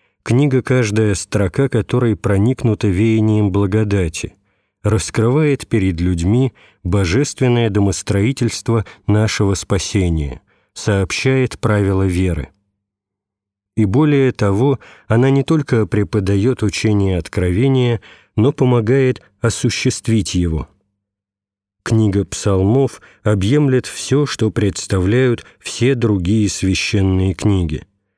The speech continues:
Она пророчествует о будущем, приводит на память бывшее, даёт закон для жизни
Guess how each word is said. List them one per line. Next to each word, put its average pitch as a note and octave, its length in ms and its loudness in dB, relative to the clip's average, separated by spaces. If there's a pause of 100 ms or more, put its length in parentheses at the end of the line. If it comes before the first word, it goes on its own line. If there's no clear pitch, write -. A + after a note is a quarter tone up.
(360)
Она A2 340 2
пророчествует G#2 1000 0
о F#2 80 0
будущем, G#2+ 760 0 (320)
приводит A#2 480 0
на G#2 160 0
память A2 380 0
бывшее, E2 720 -2 (400)
даёт A2 360 0
закон A2 500 0
для F2 200 -2
жизни A#2+ 560 0